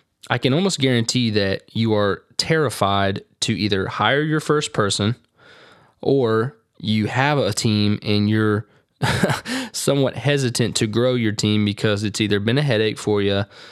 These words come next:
uh, you feel like you can't find anyone you tru-, you can trust, or maybe just, or maybe it's just intimidating.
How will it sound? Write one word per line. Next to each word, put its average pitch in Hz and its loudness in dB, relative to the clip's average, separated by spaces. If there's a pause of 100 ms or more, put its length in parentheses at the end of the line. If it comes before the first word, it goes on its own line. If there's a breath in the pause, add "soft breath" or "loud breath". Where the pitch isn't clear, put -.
(260 loud breath)
uh, 107 2
you 98 0
feel 117 0
like 127 -2
you 135 -6
can't 120 -2
find 113 2
anyone 110 2
you 113 2
tru-, 101 0 (120)
you 107 -2
can 104 0
trust, 98 -2 (760 loud breath)
or 107 2
maybe 139 2
just, 165 -4 (280)
or 120 2
maybe 139 2
it's 98 -4
just 120 0
intimidating. 95 -2